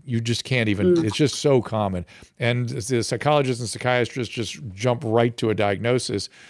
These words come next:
Speaker 1: when the actual diag-, it's really just a symptom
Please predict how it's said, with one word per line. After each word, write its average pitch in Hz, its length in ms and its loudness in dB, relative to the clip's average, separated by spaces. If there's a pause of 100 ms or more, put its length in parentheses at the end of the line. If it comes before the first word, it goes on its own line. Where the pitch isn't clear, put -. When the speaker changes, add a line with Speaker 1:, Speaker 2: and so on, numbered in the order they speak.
(140)
Speaker 1:
when 113 140 -4
the 117 100 4
actual 135 340 2
diag-, 110 380 0
it's - 300 -4
really 123 160 6
just 104 180 -2
a 113 60 -2
symptom 123 680 0